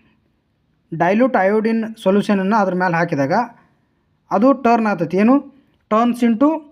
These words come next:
black, ಡಾರ್ಕ್ ಬ್ಲ್ಯಾಕ್, ಬ್ಲೂ ಕಲರ್‌ಗೆ ಚೇಂಜ್ ಆಗ್ತದೆ. ಓಕೆ, ಕಪ್ಪು ಮಿಶ್ರಿತ ನೀಲಿ ಬಣ್ಣಕ್ಕೆ ತಿರುಗುತ್ತೈತಿ. ತಿರುಗಿತಂದ್ರೆ ಅದು ಪಿಷ್ಟ ಇದೆ ಅಂಥೇಳಿ ನಾವು ಕನ್ಫರ್ಮ್ ಮಾಡ್ಲಾಗ್ತದೆ.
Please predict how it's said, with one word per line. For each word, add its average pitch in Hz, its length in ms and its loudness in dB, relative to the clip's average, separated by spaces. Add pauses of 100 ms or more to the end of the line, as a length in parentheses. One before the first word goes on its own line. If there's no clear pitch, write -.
(520)
black, 214 420 -2 (600)
ಡಾರ್ಕ್ 202 340 0
ಬ್ಲ್ಯಾಕ್, 233 540 -4 (460)
ಬ್ಲೂ 254 500 2 (840)
ಕಲರ್‌ಗೆ 214 400 0
ಚೇಂಜ್ 214 280 0
ಆಗ್ತದೆ. 139 340 -4
ಓಕೆ, 214 200 -4
ಕಪ್ಪು 220 320 -2
ಮಿಶ್ರಿತ 208 380 -2
ನೀಲಿ 196 300 -2
ಬಣ್ಣಕ್ಕೆ 196 360 -2
ತಿರುಗುತ್ತೈತಿ. 185 480 -4 (960)
ತಿರುಗಿತಂದ್ರೆ 226 540 2
ಅದು 240 500 -2 (180)
ಪಿಷ್ಟ 254 360 0
ಇದೆ 202 200 0
ಅಂಥೇಳಿ 196 340 0
ನಾವು 220 460 0
ಕನ್ಫರ್ಮ್ 185 380 -2
ಮಾಡ್ಲಾಗ್ತದೆ. 127 440 -6